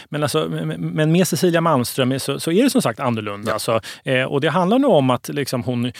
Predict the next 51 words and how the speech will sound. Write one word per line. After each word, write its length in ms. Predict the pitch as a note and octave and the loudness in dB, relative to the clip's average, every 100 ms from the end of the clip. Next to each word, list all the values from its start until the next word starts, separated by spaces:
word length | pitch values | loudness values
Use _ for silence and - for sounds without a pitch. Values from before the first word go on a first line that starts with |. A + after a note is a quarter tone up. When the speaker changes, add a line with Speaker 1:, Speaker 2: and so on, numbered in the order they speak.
| - | -8
Speaker 1:
just 220 | C3+ A#2+ | -4 -2
varit 440 | C3 D3+ F#3 B3+ - | 2 4 4 2 -4
lojal. 720 | F3 F3 D#3+ D#3+ A#2 G2+ G#2 G#2+ | -6 2 4 4 2 -2 -2 -2
Hon 100 | C3 | 2
inte 400 | E3 D#3+ C3+ F#3 | 2 2 2 0
förknippas 580 | A3 D3+ B2+ - B2+ C3+ | 2 0 0 0 -2 0
med, 200 | A#2+ - - | -2 -4 -4
med 100 | C3+ | 0
någon 140 | C3 | 2
falang 460 | A2+ C3 A#2+ A2 A2 | 2 0 2 0 -2
på 100 | - | -4
samma 320 | - G#2+ G#2+ | -2 -2 -4
sätt, 260 | - G#2+ - | -6 -6 -4
även 160 | A2 | -4
om 60 | A2+ | -2
alla 160 | G#2+ | -4
vet 320 | G#2+ D3+ E3 C3+ | -2 0 0 0
att 80 | |
hon 140 | C#3 C3 | 0 0
har 80 | A#2+ | 2
varit 220 | A#2+ A2 | 2 0
emot 340 | A#2 A2 G#2+ | -2 -2 -4
det 100 | - | -6
här 220 | G#2 G#2+ | -4 -4
och 60 | G#2+ | -6
liksom 180 | G#2+ A2 | -10 -10
stått 200 | - - | -10 -6
på 60 | |
den 60 | A#2+ | -6
andra 100 | G#2+ | -6
sidan, 260 | A2+ A2 G#2+ | -8 -8 -6
så 100 | A#2 | -6
hon 80 | |
har 60 | A2+ | -4
legat 180 | A#2 - | -4 -4
lågt. 480 | A2 G#2+ G#2 - B2 | -4 -4 -6 -8 -4
Och, 440 | A2 - - - | -4 -6 -14 -4
eh, 240 | B2+ A#2+ | 0 2
och 300 | B2+ C#3+ B2+ B2 - | 2 2 2 2 -2
hon 140 | C3 A#2+ | -2 -2
har 40 | |
liksom 140 | A2 | -2
inte 260 | F3 B2 - | -2 -2 -2
deltagit 500 | A2+ A#2+ G#2 A2 A2 | -2 0 0 -2 -2
i 40 | |
de 60 | A2 | -4
här 40 | |
striderna 400 | G2+ - B2 G#2+ | -6 -6 -6 -6
i 40 | G#2+ | -6
partiet. 500 | A2+ - A2 A2+ - | -6 -6 -8 -6 -2
Och, 140 | A#2+ | -2